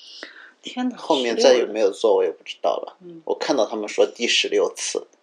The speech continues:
Speaker 1: 嗯。
Speaker 2: 起码十六轮。
Speaker 1: 嗯。
Speaker 2: 有时候这起码得封了十六天。
Speaker 1: 啊，对。
Speaker 2: 嗯，爸妈他们，呃，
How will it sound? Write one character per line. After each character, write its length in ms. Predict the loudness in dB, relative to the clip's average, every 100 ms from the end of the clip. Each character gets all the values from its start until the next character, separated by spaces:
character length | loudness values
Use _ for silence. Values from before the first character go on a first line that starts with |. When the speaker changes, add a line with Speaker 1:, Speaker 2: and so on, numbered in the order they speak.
| -16
Speaker 1:
嗯。 340 | -14 -14 -16 _ _ _ _ _ -20 -20 _ _ _ _ _ _
Speaker 2:
起 340 | -6 -4 -6
码 220 | -8 -12
十 220 | -10 -12 -10
六 180 | -12
轮。 220 | -12 -12 -16 _ _
Speaker 1:
嗯。 300 | -18 -18 -20 _ _ _ _ _ _ _ _ _ _ _ _ _ -4
Speaker 2:
有 140 | -4
时 100 | 0
候 60 | 0
这 120 | 0
起 260 | 0 -4
码 160 | -4 -4
得 140 | -6
封 180 | -10 -14
了 80 | -10
十 180 | -10 -10
六 220 | -8 -10
天。 240 | -10 -20 -20 _ _ _ _ _
Speaker 1:
啊， 300 | -6 -6 -12 _
对。 140 | -12 -12 -16 _
Speaker 2:
嗯， 200 | -16 -16 _ -20 _ -10
爸 80 | -8
妈 200 | -8 -10
他 160 | -12
们， 260 | -12 -14 -16 _ _ _ _ _ _ _ _
呃， 400 | -12 -10 -10 -14